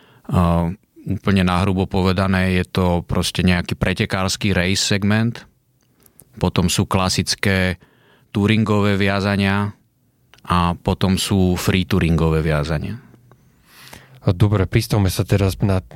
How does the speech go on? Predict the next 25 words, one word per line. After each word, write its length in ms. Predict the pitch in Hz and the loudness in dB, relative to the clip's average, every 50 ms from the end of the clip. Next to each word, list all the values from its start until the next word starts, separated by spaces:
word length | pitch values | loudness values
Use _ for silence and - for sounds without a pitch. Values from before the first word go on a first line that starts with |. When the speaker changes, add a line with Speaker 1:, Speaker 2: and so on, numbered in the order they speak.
| 113 - - | -8 -6 -2
Speaker 2:
tom 320 | - 101 95 95 92 90 | 0 0 2 2 0 -2
free 320 | 82 - - 101 113 117 | -2 0 0 2 0 2
touringových 640 | - - 101 101 101 98 90 98 92 101 101 95 98 | 2 0 0 2 2 2 2 2 2 2 2 0 0
a 0 | |
touringových. 640 | 92 - - 101 98 101 98 92 92 90 85 104 110 | 0 0 0 0 2 0 0 0 0 0 0 0 -2
Aký 160 | - - 101 | 0 -2 -4
je 40 | - - | -2 0
v 20 | 104 | 0
tom 80 | 90 87 | 0 2
rozdiel? 480 | 87 85 87 82 80 - 90 80 80 - - - - - - - - - - - - - - - _ _ _ - - | 2 0 0 -2 -4 -6 -6 -6 -8 -14 -20 -20 -20 -20 -20 -20 -20 -20 -20 -20 -20 -20 -20 -20 _ _ _ -12 -4
Speaker 1:
Mm, 320 | - - - - 147 - | -2 0 2 2 2 2
ski 240 | - - - - 143 | 0 -4 -2 0 0
alpinizmus 600 | 131 131 135 135 135 135 135 120 127 127 117 104 117 | 0 0 0 -2 -2 0 0 2 2 0 0 0 -2
označovaný 560 | 101 110 123 113 - - 117 117 113 113 - | 0 0 0 0 2 2 2 2 2 0 0
pod 160 | - 107 98 - - - - - 101 - - - _ | -2 -4 -4 -4 -8 -12 -10 -10 -10 -10 -12 -8 _
pojmom 400 | - 107 107 110 113 107 98 87 | 0 2 2 4 4 2 2 0
touring 480 | - 104 98 104 104 113 110 110 110 - - | 0 0 0 2 2 2 2 2 0 -2 -6
je 240 | - - - 95 95 | -6 -2 0 0 0
klasický 840 | - - - 90 90 95 - - 107 - - - - - 107 101 92 | 0 0 -2 0 0 0 0 -2 -2 -2 -4 -6 0 0 0 0 0
ski 240 | - - - - 104 | -2 -6 -4 -2 0
alpinizmus, 800 | 95 95 98 - - 107 95 107 101 95 101 101 101 98 95 95 | 0 0 -2 -2 -2 -2 0 0 0 2 2 2 2 2 0 -2
kde 480 | 95 92 82 95 92 90 90 90 90 - - - - - - | -6 -2 0 2 2 2 2 0 -2 -6 -12 -20 -20 -10 -6
to 160 | - 90 95 | -2 0 0
máme 400 | 92 92 92 95 95 95 95 92 | 2 2 0 0 0 0 0 0
od 240 | - 85 90 - | -2 -4 -6 -6